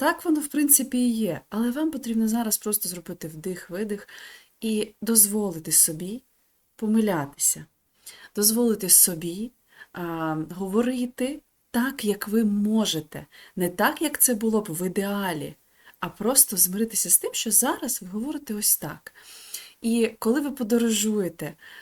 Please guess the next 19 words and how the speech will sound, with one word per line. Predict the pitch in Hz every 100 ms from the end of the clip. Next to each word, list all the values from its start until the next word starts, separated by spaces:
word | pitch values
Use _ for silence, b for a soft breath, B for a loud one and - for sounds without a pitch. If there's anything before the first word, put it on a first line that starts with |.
| B -
намагайтеся | 180 190 196 208 220 247 269 -
спілкуватися | 247 - 196 - 175 185 190 - 175
з | 185
іноземцями, | 180 170 175 170 165 151 143 170
тобто | 160 156 - 160 156 160
намагайтеся | 160 170 170 220 226 -
використовувати | 214 214 190 190 - 196 208 202 196
ту | 180 180
мову, | 175 190 214
яку | 202 190
ви | 180
вивчаєте. | 175 170 - 175 151 - - B B B B
Говоріть | - 208 214 247 214 185 -
з | -
помилками | - 208 233 247 226 185 175 156 -
як | 170 202 208
завгодно, | 247 220 202 202 170 147 143 B B B
як | 160 170 240 247
можете, | 220 214 202 170 151 - 143